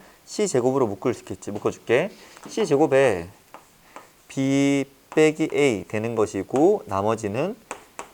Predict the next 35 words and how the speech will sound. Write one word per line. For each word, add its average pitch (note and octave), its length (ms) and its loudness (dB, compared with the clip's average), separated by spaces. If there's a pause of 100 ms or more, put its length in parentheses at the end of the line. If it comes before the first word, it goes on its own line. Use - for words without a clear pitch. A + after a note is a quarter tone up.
(140)
A D#3+ 180 6
삼 A2 240 -2
승 D#3 320 -4 (220)
빼기 C3 300 -2
A C#3+ 180 2
제곱 A#2 380 2 (400)
B D#3 340 -4 (720)
플러스 D3+ 400 2 (140)
에이비 D#3 420 2
제곱 C#3+ 680 2
마이너스 G#2 500 -2
B B2+ 120 -4
삼 A2+ 160 -4
승은 C3 180 -8
영 F#2 140 -6
될 F#2 140 -8
거야. - 180 -16 (720)
이런 A2 140 -8
식으로. - 220 -18 (1080)
그러면 E3+ 600 2 (300)
여긴 D3 340 4
뒷부분을 C#3+ 440 -2
또 C3 100 -2
인수분해할 C3+ 420 -2
수 A2 100 -12
있을 A#2 200 -8
거니까 G2 380 -6
C - 180 -12
제곱 C3 180 -2
그대로 A2 600 2 (520)
B C3 160 -4
빼기 C#3+ 340 -2
A A#2 300 0
될 G#2 180 -4
것이고 A#2 640 0